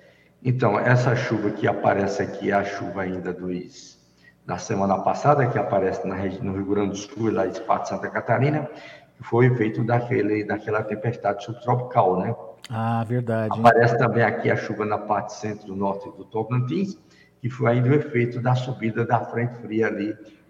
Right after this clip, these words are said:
Speaker 1: deslocando ali pra parte norte, que levou chuva lá pra região, né? Como também no extremo norte do Mato Grosso, ali algumas áreas. Mas se a gente voltar três dias aqui,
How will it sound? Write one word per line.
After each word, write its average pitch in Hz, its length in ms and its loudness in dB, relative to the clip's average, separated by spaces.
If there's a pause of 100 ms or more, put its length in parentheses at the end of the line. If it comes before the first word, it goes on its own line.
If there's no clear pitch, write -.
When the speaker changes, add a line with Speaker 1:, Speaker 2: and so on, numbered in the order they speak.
Speaker 1:
deslocando 110 600 -2
ali 104 160 -4
pra 104 160 -8
parte 110 340 -4
norte, 98 320 -8
que 110 80 -12
levou 113 300 -6
chuva 101 380 -12
lá 101 140 -6
pra - 180 -6
região, 107 540 -6
né? 98 180 -10 (400)
Como 101 120 -8
também 104 340 0
no 107 120 -4
extremo 107 400 -2
norte 98 500 -2
do 107 120 -12
Mato 104 460 0 (120)
Grosso, 92 440 -6
ali 92 160 -10
algumas 98 480 -10
áreas. - 560 -6 (480)
Mas 104 140 -6
se 117 100 2
a 120 40 8
gente 123 220 6
voltar 117 360 4
três 113 360 4
dias 104 240 0
aqui, - 720 0